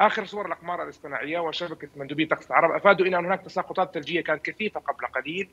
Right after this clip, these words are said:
في، آه، مناطق المفرق، وأيضًا منطقة دير الكهف في، آه، منطقة المفرق وأم القطين، إضافة إلى أجزاء من محافظة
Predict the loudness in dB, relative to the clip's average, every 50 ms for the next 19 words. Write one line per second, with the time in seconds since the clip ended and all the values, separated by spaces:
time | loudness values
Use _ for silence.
0 | _ _ _ _ _ _ _ 0 4 6 6 8 6 4 4 4 4 4 4 4
1 | 4 2 2 2 0 -4 -4 -2 -4 -2 -2 -4 -4 -2 0 0 0 -2 -4 -10
2 | -20 _ _ _ _ _ _ _ -4 2 6 8 8 8 8 6 4 0 -4 -6
3 | -6 -6 -8 -8 -10 -14 -14 -14 -14 -12 -14 -14 -14 -18 -8 -4 -4 -2 -2 -4
4 | -6 -6 -6 -6 -6 -6 -8 -10 -12 _ _ -10 -8 -6 -6 -6 -4 -2 -2 0
5 | 0 -2 -4 -4 -4 -4 -4 -6 -2 -2 -2 0 0 -2 0 0 0 0 0 -2
6 | 0 2 2 2 4 4 2 2 2 -2 -4 -2 -2 -2 -2 -4 -6 -6 -6 -12
7 | -2 2 4 4 4 4 4 4 4 4 4 2 -4 -12 -8 -4 -4 -4 -4 -6
8 | _ _ -20 _ _ _ _ _ _ _ _ -6 -6 -4 0 0 0 0 -2 -6
9 | -6 -8 -8 -8 -8 -8